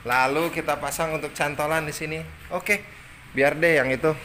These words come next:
Kita nanti cek dulu untuk yang meja samping. Gimana cantolin meja sampingnya? Oke, dia ada situ masuk, sini juga masuk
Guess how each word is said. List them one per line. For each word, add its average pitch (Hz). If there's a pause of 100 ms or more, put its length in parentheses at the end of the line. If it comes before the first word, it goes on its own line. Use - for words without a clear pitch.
(1500)
Kita 131
nanti 127
cek -
dulu 131
untuk 131
yang 127
meja 127
samping. 135 (1300)
Gimana 165
cantolin 170
meja 160
sampingnya? 165 (1900)
Oke, 151
dia 131
ada 127
situ -
masuk, 151 (120)
sini 139
juga 113
masuk 110